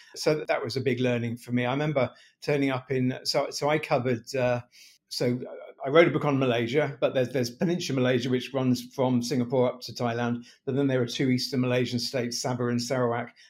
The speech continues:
at the top of Borneo. And Borneo is a sort of byword for, you know, a million miles away, jungle, forest,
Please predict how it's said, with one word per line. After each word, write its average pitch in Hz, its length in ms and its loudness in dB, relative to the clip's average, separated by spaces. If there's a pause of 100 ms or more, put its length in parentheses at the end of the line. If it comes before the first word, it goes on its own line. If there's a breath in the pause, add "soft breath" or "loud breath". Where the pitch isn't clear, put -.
at 147 80 0
the 147 80 -4
top 156 180 6
of 135 100 2
Borneo. 143 380 4
And 123 140 0
Borneo 175 360 8
is 127 120 -2
a 135 40 -2
sort 139 180 0
of 131 80 -2
byword 131 520 4
for, 127 240 -2 (320 loud breath)
you 139 80 -2
know, 127 140 2
a - 20 4
million 139 300 4
miles 135 340 0
away, 127 400 2
jungle, 135 540 0
forest, 131 720 -2